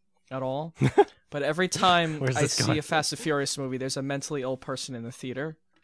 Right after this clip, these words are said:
Speaker 1: and they're very loud, like, they,
Speaker 2: Mm.
Speaker 1: they yell a lot. So the fourth one was a guy yelling the whole time. Fifth one was the same exact thing.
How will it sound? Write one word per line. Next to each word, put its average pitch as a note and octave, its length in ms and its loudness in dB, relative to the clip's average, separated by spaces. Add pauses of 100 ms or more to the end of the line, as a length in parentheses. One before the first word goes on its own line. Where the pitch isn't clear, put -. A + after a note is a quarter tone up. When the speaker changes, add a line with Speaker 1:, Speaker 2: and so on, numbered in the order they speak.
(540)
Speaker 1:
and C3+ 160 -2
they're C#3+ 160 2
very C#3 520 0
loud, C3 500 -2 (300)
like, A#2 200 -10
they, B2+ 80 -2
Speaker 2:
Mm. D3 420 6
Speaker 1:
they A#2 40 2
yell C3+ 440 0
a B2 120 -2
lot. B2 480 0 (600)
So C3+ 220 -2
the C3 80 -4
fourth G3+ 380 0
one D#3+ 260 2
was C#3 140 -4
a C#3+ 60 -4
guy C#3 220 2
yelling C3 380 -2
the A#2+ 60 -6
whole A#2+ 180 -8
time. A#2 520 -10
Fifth - 360 -4
one D3+ 240 -2
was C3 160 -4
the B2+ 60 -10
same C3 240 -4
exact B2+ 300 -8
thing. A#2 340 -10